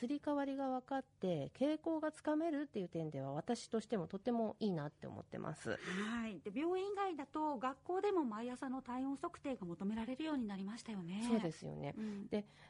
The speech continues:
Speaker 1: まあね、でもこの四月から、あの、学校とか保育園、幼稚園などによっては、朝の体温測定が必須ではなくなるっていうところもあるみたいなんですね。
Speaker 2: へー。
Speaker 1: ただ、もしもですよ、習慣となっ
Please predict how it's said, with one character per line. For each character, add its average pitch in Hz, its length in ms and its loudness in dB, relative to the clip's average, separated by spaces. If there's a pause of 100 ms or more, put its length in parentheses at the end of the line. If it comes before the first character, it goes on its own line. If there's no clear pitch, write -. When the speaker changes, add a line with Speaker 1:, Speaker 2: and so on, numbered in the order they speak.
(120)
Speaker 1:
ま 220 100 6
あ 214 40 8
ね、 170 120 4
で 294 80 2
も 285 100 2
こ - 160 2
の 381 80 4
四 339 180 2
月 392 240 0
か 180 140 -2
ら、 160 220 0 (260)
あ 180 100 0
の、 160 140 2
学 190 220 -2
校 240 180 4
と 269 80 0
か 220 100 0
保 202 160 2
育 202 240 0
園、 202 140 4
幼 170 120 2
稚 160 200 -4
園 175 160 2
な 160 80 0
ど 147 100 -2
に 131 140 -2
よ 131 80 -6
っ - 20 -10
て - 220 -6
は、 165 340 2
朝 359 220 2
の 277 100 4
体 202 200 0
温 202 100 0
測 - 260 -6
定 180 180 2
が 165 100 -4
必 - 400 -2
須 330 40 0
で 415 100 6
は 330 140 2
な 196 140 0
く 311 160 -2
な 403 160 2
る 392 200 0
っ - 40 -18
て 285 80 0
い - 20 2
う 226 40 0
と 202 100 -2
こ 190 120 0
ろ 170 80 2
も 139 280 -2
あ 165 80 2
る 151 100 0
み 123 100 -4
た 131 140 -6
い 123 60 -6
な 117 100 -8
ん - 60 -8
で 190 80 -6
す 233 120 -4
ね。 233 260 4
Speaker 2:
へ 196 40 2
ー。 208 540 -2
Speaker 1:
た - 80 0
だ、 320 80 4 (340)
も 330 140 4
し - 160 -2
も 427 140 4
で 208 100 2
す 190 120 -6
よ、 170 80 0
習 320 260 -2
慣 359 280 0
と 370 120 0
な 370 80 2
っ 440 100 -2